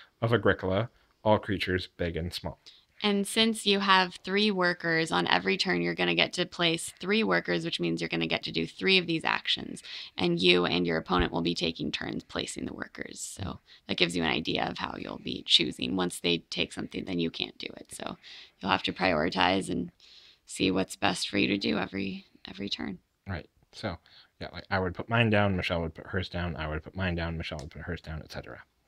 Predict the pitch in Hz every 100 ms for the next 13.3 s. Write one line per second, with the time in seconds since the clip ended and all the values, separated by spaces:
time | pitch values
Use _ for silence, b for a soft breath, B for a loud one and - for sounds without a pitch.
0 | B B B B B B B B - 180
1 | - - 190 202 339 - - - - 85
2 | - _ - 110 110 107 101 98 113 101
3 | 101 92 - 131 - 127 123 120 - 113
4 | 110 110 - - 98 - 104 104 101 -
5 | - 90 85 147 160 - 160 - B B
6 | B B 110 98 - 110 92 - 113 113
7 | 135 - 160 143 - - - 110 104 101
8 | 117 - - 92 - b b - 98 98
9 | 95 87 95 104 - 90 87 104 98 113
10 | 165 - B B B B - 110 98 -
11 | _ _ - 101 - 107 110 98 98 92
12 | 90 - 90 113 156 _ b b b -
13 | 107 92